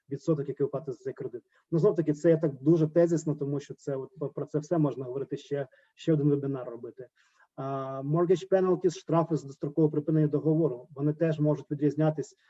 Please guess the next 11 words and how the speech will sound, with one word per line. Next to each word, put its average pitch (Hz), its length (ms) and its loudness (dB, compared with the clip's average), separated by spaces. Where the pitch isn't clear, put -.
Це 156 200 2
може 156 280 4
бути 151 280 2
декілька 156 540 2
тисяч, 160 600 2
а, 139 200 -6
якщо 147 300 0
обрали 147 400 0
в - 320 -10
Credit 143 300 -4
Union, 170 500 2